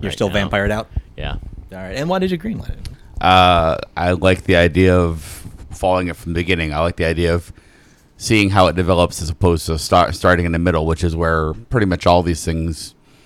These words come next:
Speaker 3: s-, they're, this, I don't think there's been a ton of origin stories of that kind of plague stuff.
Speaker 1: It's whole
Speaker 3: It,
Speaker 1: World
Speaker 3: it's,
Speaker 1: War
Speaker 3: it's all
Speaker 1: Z-ness about it?
Speaker 3: Yeah, exactly. The World War Z-ness of it.
Speaker 2: It kind of
Speaker 3: That's
Speaker 2: feels
Speaker 3: exactly
Speaker 2: like a rehash of that Underworld, you know,
Speaker 1: Uh,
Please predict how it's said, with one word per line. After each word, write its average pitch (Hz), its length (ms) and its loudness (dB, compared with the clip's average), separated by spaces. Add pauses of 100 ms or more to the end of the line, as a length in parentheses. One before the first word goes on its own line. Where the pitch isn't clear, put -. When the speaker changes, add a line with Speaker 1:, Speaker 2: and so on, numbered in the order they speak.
(200)
Speaker 3:
s-, - 160 -16 (180)
they're, 90 180 0
this, 80 500 -4
I 85 140 -2
don't 110 240 -2
think 101 260 -6
there's 85 140 -6
been 90 120 0
a 80 60 -6
ton 101 260 0
of 80 120 -2
origin 78 760 -2
stories 76 380 -2
of 71 140 -10
that 78 140 -8
kind 82 180 -6
of 71 100 -8
plague 76 300 -4
stuff. - 360 -8
Speaker 1:
It's 101 140 -8
whole 107 220 0
Speaker 3:
It, 107 80 0
Speaker 1:
World 127 200 6
Speaker 3:
it's, 117 60 6
Speaker 1:
War 120 120 8
Speaker 3:
it's 107 60 4
all 104 220 10
Speaker 1:
Z-ness 135 260 4
about 135 280 0
it? 147 180 -6
Speaker 3:
Yeah, 131 380 8
exactly. 90 460 2
The 80 100 -6
World 87 200 0
War 85 160 -2
Z-ness 82 380 -6
of 73 160 -6
it. - 80 -14 (140)
Speaker 2:
It - 180 -8
kind 214 140 -2
of 247 60 -2
Speaker 3:
That's - 120 0
Speaker 2:
feels 135 160 4
Speaker 3:
exactly 98 300 4
Speaker 2:
like 90 100 -2
a 82 40 -16
rehash 95 640 -4
of 80 280 -6
that 76 260 -6
Underworld, 73 880 -8
you 71 80 -12
know, 65 280 -16 (540)
Speaker 1:
Uh, 117 600 -4